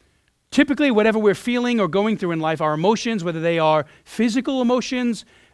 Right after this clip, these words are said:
or whether they're negative ideas or falsities, whatever it is, there is always a root driving that. And so doubt almost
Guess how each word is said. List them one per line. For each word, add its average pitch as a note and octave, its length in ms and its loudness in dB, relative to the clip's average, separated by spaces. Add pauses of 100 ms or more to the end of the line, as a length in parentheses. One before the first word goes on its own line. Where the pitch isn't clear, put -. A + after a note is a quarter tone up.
(100)
or F3+ 260 -6
whether D#3 380 2
they're D3 160 0
negative A3+ 360 4
ideas G3+ 480 2
or D#3+ 60 -4
falsities, G3 540 -2
whatever G3 280 0
it E3+ 60 -2
is, E3+ 160 -4
there F3+ 140 -2
is D#3+ 100 -4
always C#4 220 -2
a G#3+ 40 0
root G3 280 -4
driving C#3 520 -2
that. G#2+ 260 -10 (520)
And F#3 140 -4
so G#3+ 340 2 (240)
doubt A3+ 420 8 (360)
almost A#3 400 4